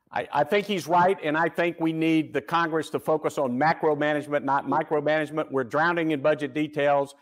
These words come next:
The Budget Committee, the Authorizing Committee, and Appropriation Committee, they need to get away from the detailed examination of program elements, and they need to do the kind of oversight Senator Talent was talking about. Get, l-, hear firsthand what these problems are,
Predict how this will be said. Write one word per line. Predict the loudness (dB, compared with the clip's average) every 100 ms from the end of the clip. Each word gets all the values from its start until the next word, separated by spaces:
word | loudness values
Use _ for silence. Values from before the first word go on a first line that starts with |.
| _ _ -16 -6
The | 0
Budget | 2 0 -2
Committee, | -4 -2 0 0
the | 0 2
Authorizing | 2 2 2 2 0
Committee, | -4 -2 -2
and | -2
Appropriation | -2 -2 0 -2 -2
Committee, | -6 -2 -2
they | 0 -2
need | 0 -2 -2
to |
get | -2 0
away | 2 2 0
from | 0 -4 -2
the | -2
detailed | -2 -4 -2 0 0
examination | 0 -2 0 0 0 -2 -6
of | -6 -2
program | -2 0 2
elements, | 4 2 2 -4 -8 _ _ -8
and | 0
they | 2 2
need | 0 0
to | -2
do | 0
the | 0
kind | 0 0 0
of | 2
oversight | 2 0 2 2 2 -2
Senator | -8 -10 -4
Talent | 0 0 0
was | -6 -2
talking | -2 0 -4
about. | 0 2 2 0 _ _ _ _ _ -10
Get, | 0 2 0 -6
l-, | -2
hear | 2 4 2
firsthand | 2 0 0 -2 -2 0 0
what | 0 -2
these | -6
problems | 0 2 2 -2 0
are, | 4 4 2